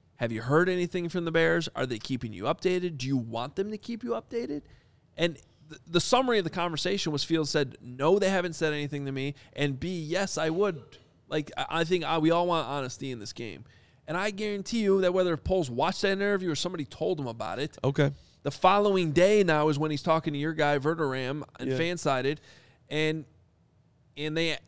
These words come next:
Speaker 1: I guarantee you the only reason they asked him that question, I don't know how it came up, I didn't see it, but they probably asked it as a result of the Rich Eisen interview. And as a
Speaker 2: Mm-hmm.
Speaker 1: result of the Rich Eisen interview,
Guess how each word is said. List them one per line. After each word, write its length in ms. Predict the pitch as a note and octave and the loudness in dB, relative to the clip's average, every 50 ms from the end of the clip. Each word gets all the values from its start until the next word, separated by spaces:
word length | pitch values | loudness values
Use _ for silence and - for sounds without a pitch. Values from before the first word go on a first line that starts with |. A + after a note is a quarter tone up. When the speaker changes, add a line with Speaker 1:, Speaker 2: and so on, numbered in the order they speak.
| B2+ - - C3+ B2+ | -20 -16 -12 -6 0
Speaker 1:
I 120 | C3+ D#3 | 0 0
guarantee 400 | D3 D3 E3+ F3 F#3 D#3+ F3 F#3+ | 2 4 4 2 4 2 -2 0
you 20 | F3+ | 0
the 60 | F3 | 0
only 160 | F3 F3 F3+ | 2 2 2
reason 200 | F3 F#3 E3+ F3 | 0 0 0 0
they 100 | F3 F3+ | 0 0
asked 180 | F3+ F3+ - - | 0 0 -2 -2
him 20 | |
that 160 | F#3 F3 E3 - | -2 -4 -4 -2
question, 440 | - - F3 G3+ - - D#3+ D3+ D3 | 0 2 2 2 2 0 -2 0 0
I 20 | D3+ | 0
don't 80 | D#3+ E3+ | 0 0
know 80 | D#3+ D#3 | 0 0
how 120 | D#3 D3 | -2 -2
it 80 | C3+ - | -2 -4
came 200 | - B2+ B2 B2 | -4 -4 -2 -2
up, 140 | C3 C#3+ D3 | -2 -2 -2
I 40 | C#3 | -2
didn't 160 | C#3+ C3 A#2 | -2 -4 -4
see 200 | - - F#3 E3+ | -6 -4 -2 -2
it, 140 | C3 G2+ - _ _ - | -2 -4 -6 _ _ -6
but 160 | D3 D3 G2+ | -6 -6 -4
they 80 | C#3 D3+ | -4 -6
probably 400 | C#3 - F#3 G3 G3+ F#3 D#3+ C#3 | -2 0 0 0 0 0 0 0
asked 220 | C#3 D3+ D#3 - F3 | 0 -2 -2 -2 -2
it 40 | E3 | -2
as 100 | D3+ C#3+ | -2 0
a 20 | |
result 380 | C#3+ D3 C3+ D3 C3+ C#3 - - | -2 0 2 2 0 0 0 -4
of 20 | |
the 80 | D3+ D3 | -4 -4
Rich 160 | D#3+ D#3+ - | -4 -2 0
Eisen 320 | F3+ G3 G3+ F#3 D3+ C3+ B2+ | 0 2 2 0 0 -2 -4
interview. 380 | A#2+ A#2+ A#2+ A2 A2 A2+ G#2+ - - - - - - | -6 -8 -10 -12 -12 -14 -14 -16 -20 -20 -20 -10 -4
And 100 | - D#3 | -2 0
as 80 | D3+ | 2
a 40 | D3+ | 2
Speaker 2:
Mm-hmm. 40 | D#3+ | 2
Speaker 1:
result 280 | D#3+ - F3+ F3+ F3+ F3+ | 4 4 4 4 4 2
of 80 | F3 E3+ | 0 0
the 60 | E3+ | 0
Rich 180 | F3 E3+ - | 0 -2 0
Eisen 280 | F3+ F3+ G3+ F#3+ F#3 E3+ | 0 0 0 0 0 -2
interview, 400 | D#3 D#3 D#3+ D#3 D#3+ F3 F#3+ | -2 -2 -2 0 2 0 0